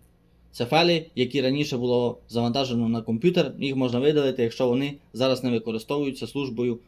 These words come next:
оптимізації доставки. Тут все детально написано, потрібно тільки читати. Тобто, вам система сама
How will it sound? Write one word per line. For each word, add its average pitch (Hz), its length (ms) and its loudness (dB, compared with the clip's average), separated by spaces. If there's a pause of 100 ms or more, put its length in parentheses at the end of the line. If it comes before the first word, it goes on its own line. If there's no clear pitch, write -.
оптимізації 117 640 -2
доставки. - 520 -8 (640)
Тут 147 180 0
все 170 400 2
детально 131 440 0
написано, 165 560 0 (180)
потрібно 135 340 -2
тільки 120 240 -4
читати. - 380 -8 (460)
Тобто, 202 520 2 (680)
вам 151 180 2
система 143 400 -2
сама 131 380 0